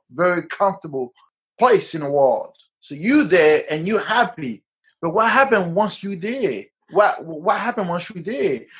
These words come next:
Well, what happened once you're there is you become a student. That's why I call it in the lab doing the math.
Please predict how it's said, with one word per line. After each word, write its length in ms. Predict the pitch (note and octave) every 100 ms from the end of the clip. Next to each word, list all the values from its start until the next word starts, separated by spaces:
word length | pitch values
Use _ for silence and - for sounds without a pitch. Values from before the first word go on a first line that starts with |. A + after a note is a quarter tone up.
| - -
Well, 180 | F3 G3
what 140 | G#3
happened 240 | B3 D4 A3
once 160 | G#3+
you're 100 | G3+
there 240 | F3 C4 -
is 500 | E3+ E3 D#3+ C#3+ - _ _ _ _ _ _
you 60 | F3
become 300 | F3+ - E3+
a 60 | C#3+
student. 440 | - B3 F#3 A2 - _ _ _ _ _ _ -
That's 200 | F#3+ F#3
why 200 | G3 D#3+
I 80 |
call 420 | - - C4 C4+ E3
it 220 | D3+ - _ _ _ _ -
in 140 | F3
the 100 | E3
lab 520 | D#3+ F#3 A3 - C#3+
doing 220 | C3+ D#3 D3+
the 100 | D3+
math. 460 | E3+ A3 - -